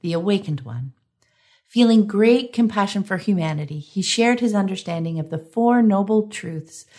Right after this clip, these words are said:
and the Eightfold Path to end suffering and gain enlightenment. This practice became known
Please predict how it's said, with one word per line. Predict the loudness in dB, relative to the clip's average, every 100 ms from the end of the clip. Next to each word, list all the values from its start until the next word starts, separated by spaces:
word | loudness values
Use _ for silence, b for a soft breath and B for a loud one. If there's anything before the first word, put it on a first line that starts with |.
| B B
and | -2 -2
the | -2 0
Eightfold | 0 0 0 0 -2
Path | -6 -8 -8 -14
to | -12 -6
end | -4
suffering | -2 -2 -2 -4 -4 -6 -10
and | -10 -8
gain | -6 -4 -6 -6
enlightenment. | -6 -6 -8 -10 -8 -10 -12 _ _ _ _ _ _ -4
This | 0 0
practice | 0 -2 -2 -2 -14 -14
became | -12 -8 -4 -4 -4
known | -6 -8 -10